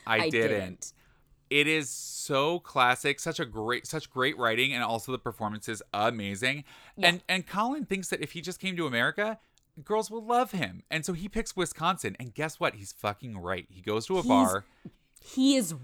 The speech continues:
Speaker 2: right.
Speaker 1: And in the biggest
Speaker 2: He's like,
Speaker 1: cartoon
Speaker 2: "Here, I'm just some prick. If I go to America, they'll fall all over themselves for my accent." And he is
Speaker 1: They're
Speaker 2: correct.
Speaker 1: not gonna care about who I am or how I
Speaker 2: Nope.
Speaker 1: behave because the accent is gonna be so charming, they're not gonna be able to tell. And by the way,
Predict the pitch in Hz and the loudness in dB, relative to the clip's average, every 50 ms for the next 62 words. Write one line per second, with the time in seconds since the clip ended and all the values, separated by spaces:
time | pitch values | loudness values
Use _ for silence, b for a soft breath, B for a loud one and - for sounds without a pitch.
0 | 127 127 165 165 151 151 151 151 156 147 147 139 - 135 131 165 180 - - - | -8 -2 0 2 4 4 4 4 4 2 2 4 4 2 4 2 0 -2 2 6
1 | 185 320 277 320 311 269 160 156 339 370 403 392 339 277 220 - - - - 262 | 6 6 6 6 4 2 4 4 4 4 6 6 4 4 2 0 -2 0 2 4
2 | 269 294 302 294 - - - - - - - 254 233 226 226 226 220 220 - 214 | 4 4 2 0 -6 -10 -10 -8 -4 0 2 4 4 4 4 2 0 -2 -2 0
3 | 214 240 302 320 - - - b b b b b b b 226 214 - 208 240 226 | 0 0 0 -2 -6 -14 -20 b b b b b b b 0 2 4 4 4 6
4 | 285 320 302 320 302 254 240 214 208 220 247 - 302 302 311 - 311 453 466 - | 6 4 6 6 4 4 4 2 0 0 0 0 -2 -2 -2 -2 -2 -2 2 4
5 | 254 233 233 233 247 339 453 392 240 208 - 214 196 175 - 208 180 180 202 247 | 4 6 6 6 4 4 4 2 2 2 2 2 2 2 2 0 2 2 2 2
6 | - - 233 190 175 - - 190 185 160 - - 226 233 247 254 269 269 269 - | 2 0 -2 -4 -4 -6 -8 -8 -8 -8 -8 -6 -4 -2 0 -2 -2 -4 -6 -12
7 | _ _ _ _ _ _ - 190 190 180 180 180 180 - - _ _ _ _ - | _ _ _ _ _ _ -4 -2 0 0 0 -2 -4 -8 -14 _ _ _ _ -18
8 | - 117 139 160 196 220 190 143 - - 101 98 - - 110 101 95 95 95 95 | -6 0 2 2 4 4 2 0 0 0 -4 -6 -4 -2 -2 -2 -2 -2 -4 -6
9 | 92 98 107 107 104 101 95 95 98 101 117 143 160 147 - 95 101 95 107 101 | -6 -4 -2 -2 -2 -2 -4 -6 -6 -4 -4 -4 -4 -8 -8 -6 -4 -2 0 0
10 | 101 101 101 92 101 165 277 135 131 123 131 123 - 135 127 113 104 123 - - | 0 0 0 0 0 2 2 2 0 -2 -4 -8 -6 -6 -6 -6 -6 -6 -4 -2
11 | 123 139 147 - - 165 - 120 113 - 120 110 104 98 - - 143 160 156 - | -2 -2 -2 -4 -8 -8 -8 -8 -10 -10 -10 -8 -8 -10 -8 -6 -6 -6 -4 -4
12 | 151 139 135 131 131 127 113 104 98 98 101 107 - 117 110 104 104 98 98 104 | -4 -4 -4 -6 -6 -8 -8 -6 -2 -2 -2 -2 -4 -6 -8 -6 -6 -6 -6 -8
13 | - - 92 82 85 87 _ _ _ _ - 120 110 95 110 113 127 143 139 104 | -10 -10 -10 -10 -10 -12 _ _ _ _ -12 -8 -4 0 0 0 0 0 -4 -8
14 | 95 92 110 143 143 | -6 -6 -8 -10 -10